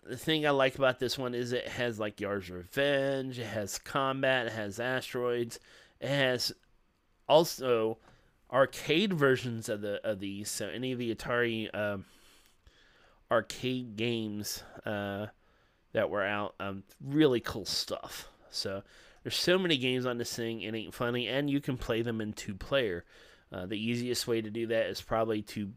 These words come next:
take the Joy-Cons off the, off the system and play it that way. Atari Flashback Classics is my number three.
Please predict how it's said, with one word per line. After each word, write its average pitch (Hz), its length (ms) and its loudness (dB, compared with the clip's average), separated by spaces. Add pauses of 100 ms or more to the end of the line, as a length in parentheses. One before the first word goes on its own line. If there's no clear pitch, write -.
(160)
take 113 240 -4
the 104 60 -8
Joy-Cons 120 640 0
off 113 220 -2
the, 101 200 -6
off 110 280 -2
the 104 80 -4
system 131 560 -2 (580)
and 104 140 -6
play 104 160 0
it 82 100 -8
that 85 180 -8
way. - 180 -10 (920)
Atari 123 260 2
Flashback 120 600 0
Classics 131 640 -4
is 113 200 -4
my 104 340 -8 (100)
number 101 260 -8
three. 87 460 -16